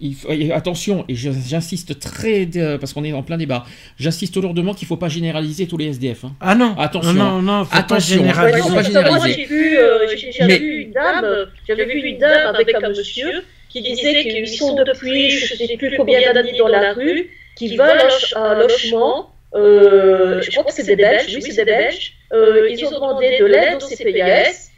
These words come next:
Speaker 3: et ils n'ont pas moyen, il n'y a pas moyen qu'ils aient un logement. Et ces personnes-là n'en, en ont marre d'être dans la rue.
Speaker 1: Explication,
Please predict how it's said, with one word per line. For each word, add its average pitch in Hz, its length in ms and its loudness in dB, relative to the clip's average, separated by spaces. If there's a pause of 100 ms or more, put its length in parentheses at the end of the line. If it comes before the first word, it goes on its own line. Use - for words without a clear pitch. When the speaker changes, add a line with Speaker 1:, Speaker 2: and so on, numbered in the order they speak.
Speaker 3:
et 254 220 -4
ils 226 100 -2
n'ont 220 100 -4
pas 294 220 0
moyen, 254 520 0
il - 60 -8
n'y 220 60 -2
a 208 120 -2
pas 330 80 -2
moyen 233 280 0 (120)
qu'ils 226 160 -10
aient 254 60 0
un 262 200 2
logement. 277 520 -6 (160)
Et 208 80 0
ces 214 160 -2
personnes-là 220 800 -2
n'en, 208 360 -2
en 196 200 0
ont 190 300 2
marre 359 400 2
d'être 202 460 -2
dans 196 120 0
la 208 220 2
rue. 302 380 -8 (760)
Speaker 1:
Explication, 170 880 -4